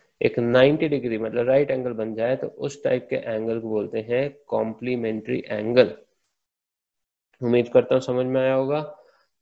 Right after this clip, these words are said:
तो दो बच-, दो चीज़ों में बच्चों को बड़ी confusion होती है, एक complementary angle और एक दूसरी होती है supplementary angle। मैं तो इसको इस तरीके से याद रखता हूँ,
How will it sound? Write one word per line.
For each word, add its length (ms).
तो 360
दो 280
बच-, 280
दो 280
चीज़ों 280
में 160
बच्चों 320
को 40
बड़ी 160
confusion 440
होती 240
है, 60
एक 140
complementary 680
angle 480
और 240
एक 80
दूसरी 320
होती 300
है 60
supplementary 680
angle। 380
मैं 240
तो 120
इसको 200
इस 160
तरीके 340
से 140
याद 240
रखता 280
हूँ, 300